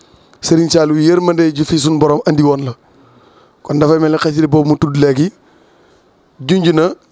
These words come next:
li ñu bëgg a waxtaane. Kon bu ko defee dañuy jox sëñ Mara mu sànni kàddu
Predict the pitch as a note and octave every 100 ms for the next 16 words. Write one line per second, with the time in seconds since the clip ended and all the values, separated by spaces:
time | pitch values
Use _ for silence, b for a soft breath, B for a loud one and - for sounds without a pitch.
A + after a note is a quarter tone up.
0 | _ - D3+ D#3 D3 D3+ C#3 - C3+ C3
1 | D3+ D3 D#3+ D3+ D3 D3+ D#3 D3 D#3 D3
2 | D3 C#3+ C#3+ - b b b b b b
3 | b _ _ C#3+ C3+ D3+ D3+ C#3+ D#3+ D3
4 | C#3+ F3